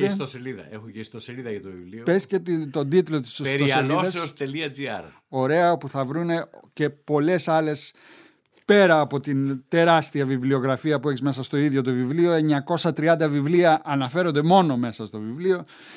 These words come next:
Speaker 2: Λοιπόν, ε, ε, εύχομαι μια δεύτερη ευκαιρία που πραγματικά να είναι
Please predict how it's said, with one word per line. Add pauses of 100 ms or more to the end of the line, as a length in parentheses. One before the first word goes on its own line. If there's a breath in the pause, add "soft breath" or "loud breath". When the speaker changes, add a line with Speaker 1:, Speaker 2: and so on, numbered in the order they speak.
(140 loud breath)
Speaker 2:
Λοιπόν,
ε, (100)
ε, (160)
εύχομαι
μια
δεύτερη (100)
ευκαιρία (360)
που
πραγματικά
να
είναι